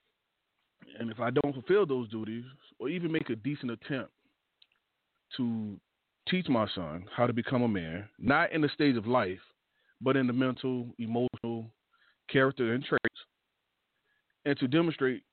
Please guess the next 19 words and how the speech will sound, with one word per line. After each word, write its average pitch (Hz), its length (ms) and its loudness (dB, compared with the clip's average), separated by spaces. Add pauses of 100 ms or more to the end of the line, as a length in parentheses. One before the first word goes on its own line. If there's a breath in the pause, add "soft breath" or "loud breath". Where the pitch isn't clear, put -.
(140)
to 151 120 -6
my 131 160 4
daughters 107 440 0 (1600)
how 143 520 2 (1700)
to 160 80 -2
be 127 160 2 (140)
treated 202 260 2 (140)
by 101 160 -4
a 92 80 -4
man, 95 380 -12 (640)
how 147 180 2
to - 100 -4
get 127 160 2
respect 180 480 2
from 107 160 -4
a 101 80 -6
man, 98 400 -10 (540 loud breath)
and 123 160 2
how 151 180 6